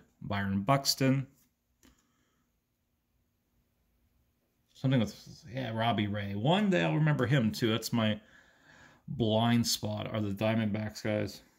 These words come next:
And Robbie, uh, yeah, Robbie Cano. All right, so tonight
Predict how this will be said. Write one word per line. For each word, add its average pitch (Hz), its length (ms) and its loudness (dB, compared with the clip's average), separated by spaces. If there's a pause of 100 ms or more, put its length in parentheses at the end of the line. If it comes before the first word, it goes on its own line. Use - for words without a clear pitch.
(640)
And 117 320 4
Robbie, 110 340 0
uh, 101 160 -2 (300)
yeah, 131 60 -8 (440)
Robbie 104 220 -2
Cano. 104 420 -4 (420)
All 180 180 8
right, 190 220 6
so 143 540 0
tonight 135 540 0